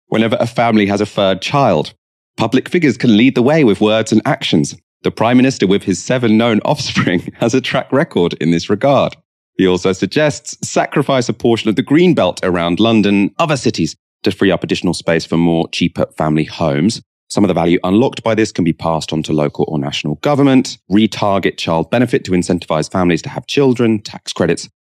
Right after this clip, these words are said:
are more effective than a flat rate per child. If this is regressive, redistributing money to the better off, counteract it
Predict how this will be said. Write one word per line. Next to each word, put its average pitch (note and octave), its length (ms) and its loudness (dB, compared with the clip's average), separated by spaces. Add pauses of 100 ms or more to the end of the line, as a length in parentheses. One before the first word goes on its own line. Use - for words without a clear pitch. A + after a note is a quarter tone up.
(100)
are D#2+ 80 -2
more D#2+ 140 2
effective - 440 -4
than E2+ 80 0
a D#2+ 60 -2
flat - 360 -10
rate E2 260 -2
per D#2+ 140 -4
child. F2+ 420 -2
If F2 100 -4
this G#2+ 140 -2
is F2+ 100 -4
regressive, G2 500 -2 (340)
redistributing E2 680 -2
money D#2+ 200 -2
to - 100 -8
the - 60 -8
better G#2 280 -2
off, G2+ 140 -4 (160)
counteract F#2 720 -4
it E2+ 180 -2